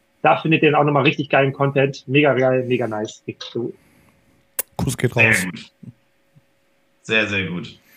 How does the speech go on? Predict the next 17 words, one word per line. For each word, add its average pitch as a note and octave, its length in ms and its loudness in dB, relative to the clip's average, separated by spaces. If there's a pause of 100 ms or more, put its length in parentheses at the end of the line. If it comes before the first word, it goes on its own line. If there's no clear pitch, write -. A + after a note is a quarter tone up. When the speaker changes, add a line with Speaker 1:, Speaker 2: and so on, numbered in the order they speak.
Speaker 3:
Und C#3 140 -4
damit E3 260 2
würde F3+ 140 4
ich F3+ 100 2
sagen, F#3 400 2 (2500)
Speaker 2:
Wörle G#2+ 320 -4
Speaker 3:
packen G#3 120 2
Speaker 2:
ist - 80 -6
Speaker 3:
wir G#3 60 -2
Speaker 2:
weg. F3 80 4
Speaker 3:
das D3 140 -2
Thema E3 240 0
auch - 80 -4
erstmal E3 340 0
wieder D3+ 160 0
beiseite. C3+ 920 0 (520)
Denn F#3+ 560 2